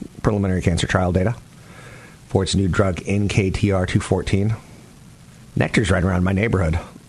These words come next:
So I don't like seeing their shares down thirty percent 'cause then I think, uh-oh, one of my neighbors might go postal. Or, uh-oh, what if there's a round of layoffs and, you know, a couple people who work at Nectar live on my street? So there's a big cancer conference in Chicago right now.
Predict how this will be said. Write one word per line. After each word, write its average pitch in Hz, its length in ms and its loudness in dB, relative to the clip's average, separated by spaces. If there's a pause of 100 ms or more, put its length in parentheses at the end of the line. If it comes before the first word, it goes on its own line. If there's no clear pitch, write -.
(460)
So 90 300 0
I 101 100 2
don't 135 100 0
like 90 160 -2
seeing 95 180 2
their 87 100 0
shares 90 260 2
down 87 160 2
thirty 87 240 2
percent 87 420 0
'cause 82 200 2
then 90 120 2
I 90 80 0
think, 87 320 -2 (580)
uh-oh, 76 320 0 (420)
one 82 120 2
of 82 60 2
my 78 60 2
neighbors 85 320 2
might 82 200 0
go 80 380 0 (540)
postal. 120 500 0 (160)
Or, 90 400 0
uh-oh, 80 480 0 (920)
what 107 200 2
if 95 60 2
there's 92 180 2
a 87 60 4
round 87 240 2
of 73 60 2
layoffs 82 540 0
and, 71 260 0
you 131 60 -2
know, 131 80 2
a - 40 -2
couple 87 200 0
people 92 320 0
who 90 160 2
work 85 320 2
at 85 60 -2
Nectar 92 320 0
live 90 160 2
on 78 80 2
my 78 80 0
street? 123 400 0
So - 1400 -20
there's 135 120 4
a 131 60 2
big 311 300 0
cancer 117 500 2
conference 82 500 0
in 90 140 0
Chicago 85 420 2
right 69 160 0
now. 71 260 0